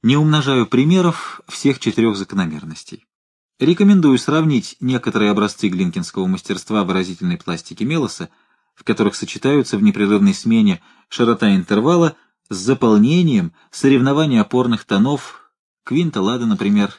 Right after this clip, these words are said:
интонационно занимает в слуховом внимании место тоники, на чём порой основывается длительное напряжение, досказывание диапазона Лада и сосредоточение слухового внимания на каком-либо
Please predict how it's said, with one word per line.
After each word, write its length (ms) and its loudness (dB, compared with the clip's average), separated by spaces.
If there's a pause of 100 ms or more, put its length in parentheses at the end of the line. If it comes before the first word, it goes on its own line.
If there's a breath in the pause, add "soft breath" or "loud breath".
интонационно 680 0
занимает 400 2
в 20 -16
слуховом 460 -2
внимании 440 2
место 340 -2
тоники, 540 -4 (680 loud breath)
на 100 -2
чём 260 -2
порой 380 2
основывается 1000 -2
длительное 480 0
напряжение, 640 0 (760)
досказывание 880 -2
диапазона 580 -4
Лада 420 -4 (600)
и 140 4
сосредоточение 920 0
слухового 600 2
внимания 500 2
на 80 0
каком-либо 600 -2